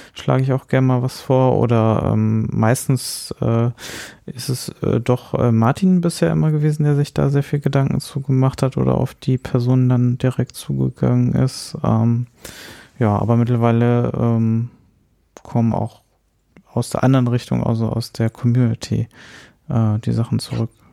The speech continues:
Ja, das ist eigentlich ganz, ganz entspannt. So haben wir auch nicht diese Last, ähm, dann zu entscheiden, wen, wen man jetzt als nächstes wieder dazu holt oder so.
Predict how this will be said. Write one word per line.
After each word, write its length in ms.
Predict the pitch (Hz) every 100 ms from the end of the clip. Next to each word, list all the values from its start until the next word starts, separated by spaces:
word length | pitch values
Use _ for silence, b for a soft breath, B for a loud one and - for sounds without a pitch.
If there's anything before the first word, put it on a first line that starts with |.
| -
Ja, 200 | - 127
das 200 | 131 -
ist 160 | 120 -
eigentlich 320 | 117 117 -
ganz, 460 | - 113 - - -
ganz 160 | 120 113
entspannt. 480 | 117 - 113 113
So 180 | 113 113 - B B B
haben 140 | - 123
wir 40 |
auch 120 | 117
nicht 220 | 123 123 -
diese 140 | 120
Last, 460 | 113 120 - - 127
ähm, 400 | 113 113 110 113 -
dann 340 | - 104 110
zu 200 | - -
entscheiden, 580 | 117 - 123 110 120 117
wen, 460 | 117 110 110 113 110
wen 180 | 117 117
man 180 | 117 110
jetzt 160 | -
als 180 | - -
nächstes 400 | 113 113 120 -
wieder 180 | 120 117
dazu 440 | 117 113 - 123 113
holt 300 | 110 110 113
oder 180 | 107
so. 300 | 113 113 113